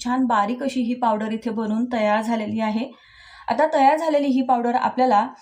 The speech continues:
पिठामध्ये मिसळायची आहे. तर जर पीठ गरम असेल, गिरणीवरून दळून आणल्यानंतर पीठ गरम असेल, तर पूर्णपणे गार होऊ द्या. त्यानंतर त्यामध्ये हे सर्व साहित्य तुम्हाला घालायचं आहे. पीठ गरम असताना लगेचच त्यामध्ये हे साहित्य बारीक करून घातलं,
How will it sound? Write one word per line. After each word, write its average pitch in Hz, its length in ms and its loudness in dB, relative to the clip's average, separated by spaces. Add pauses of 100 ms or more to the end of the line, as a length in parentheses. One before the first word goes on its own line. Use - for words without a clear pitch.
(240)
पिठामध्ये 277 500 2
मिसळायची 240 560 2
आहे. 233 300 0 (340)
तर 240 120 0
जर 247 220 2
पीठ 262 340 -2 (280)
गरम 254 300 2
असेल, 240 300 -2 (140)
गिरणीवरून 277 480 2
दळून 240 280 2
आणल्यानंतर 233 600 0
पीठ 233 300 -2
गरम 233 340 2
असेल, 226 280 -4
तर 240 80 -2
पूर्णपणे 254 580 0
गार 214 280 2
होऊ 254 240 2
द्या. 226 160 0 (440)
त्यानंतर 262 480 0
त्यामध्ये 233 420 0
हे 226 160 0
सर्व 226 320 -2
साहित्य 226 400 -6
तुम्हाला 220 320 0
घालायचं 208 420 0
आहे. 190 240 -4 (460)
पीठ 247 180 2
गरम 247 320 4
असताना 240 380 0
लगेचच 240 600 -2
त्यामध्ये 233 380 0
हे 220 200 -2
साहित्य 226 440 -4
बारीक 214 380 -2
करून 233 220 -2
घातलं, 233 340 -2